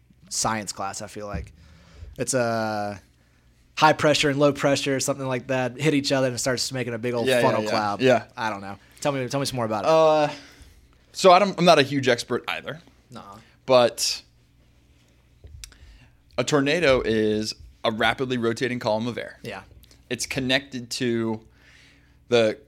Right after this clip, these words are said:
Speaker 2: it's connected to the ground, and it's connected to a cumulonimbus cloud, which is like a thunderstorm cloud.
Speaker 1: So if it doesn't touch, it's not a tornado?
Speaker 2: So I, I was trying to figure this out.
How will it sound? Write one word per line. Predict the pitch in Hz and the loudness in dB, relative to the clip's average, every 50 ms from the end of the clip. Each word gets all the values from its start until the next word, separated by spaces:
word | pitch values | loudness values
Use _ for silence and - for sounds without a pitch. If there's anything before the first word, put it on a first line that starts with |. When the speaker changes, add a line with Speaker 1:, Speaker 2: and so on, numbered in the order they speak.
| _ - | _ -10
Speaker 2:
it's | 131 - | -8 -6
connected | - 147 143 147 143 170 147 | -4 -2 -2 -2 -2 -4 -4
to | - 165 | -2 -2
the | 156 156 | 0 0
ground, | 120 123 120 107 101 107 120 139 - - _ _ _ _ _ _ - - | 0 -2 -2 -2 -4 -6 -8 -10 -12 -18 _ _ _ _ _ _ -6 -4
and | 123 123 | -4 -4
it's | 113 - | -4 -4
connected | - 127 123 113 - - 107 - | -4 -2 -2 -2 -4 -6 -10 -8
to | - - 117 113 113 110 110 107 - - | -6 -4 -4 -4 -4 -4 -4 -6 -8 -12
a | - | -14
cumulonimbus | - - 143 135 123 113 113 107 107 107 101 101 104 - - | -12 -8 -6 -4 -2 -2 -2 -2 -4 -4 -6 -6 -8 -8 -10
cloud, | - - - - 71 - - | -12 -10 -10 -10 -10 -10 -14
which | - 110 117 | -16 -16 -14
is | 110 101 | -10 -8
like | 107 101 - | -8 -8 -8
a | 104 90 90 | -8 -10 -8
thunderstorm | - 110 104 107 101 - - - - - | -8 -8 -8 -8 -8 -12 -14 -14 -16 -16
cloud. | - - - - - _ _ _ - | -18 -20 -20 -20 -20 _ _ _ -12
Speaker 1:
So | - - | -10 -8
if | 131 | -4
it | 131 | -2
doesn't | 151 156 - 139 - | -2 -2 -4 -6 -8
touch, | - - 143 123 113 117 | -6 -6 -4 -6 -6 -10
it's | 101 - | -12 -12
not | 117 110 110 | -12 -12 -12
a | 101 | -12
tornado? | - 110 104 104 107 113 123 131 - - | -14 -14 -12 -10 -10 -10 -12 -12 -12 -4
Speaker 2:
So | - 202 202 196 180 165 - - | 2 4 6 6 6 4 0 -2
I, | - 170 202 | -2 0 0
I | 196 - 180 190 | 0 0 0 -2
was | 185 175 - | -2 -2 -2
trying | - 240 262 240 | -2 -2 -2 -4
to | 180 | -2
figure | - - 156 143 143 135 | -2 -2 0 0 0 0
this | 123 120 - 127 | 0 0 0 0
out. | 117 107 95 - | 0 0 -2 -6